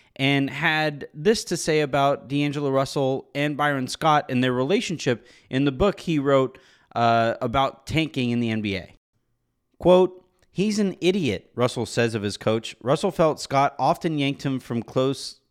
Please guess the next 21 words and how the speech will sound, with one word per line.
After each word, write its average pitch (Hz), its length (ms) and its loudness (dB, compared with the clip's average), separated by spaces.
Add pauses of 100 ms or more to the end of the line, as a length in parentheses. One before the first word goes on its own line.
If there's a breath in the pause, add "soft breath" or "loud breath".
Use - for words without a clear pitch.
(180)
contests 131 600 -4
purely 175 420 0
to 165 160 -6
spark 135 320 -4
controversy 117 680 -4
and 110 100 -2
attention 139 440 -6
for 110 160 -4
his 104 160 -6
post-game 110 640 -4
media 101 260 -2
availability. 104 680 -4 (380 soft breath)
"I 135 100 0
just 170 140 0
think 185 180 -4
he 180 100 -2
was 165 280 -4
malicious 135 540 -2
for - 160 -4
no 127 140 2
reason. 123 460 -2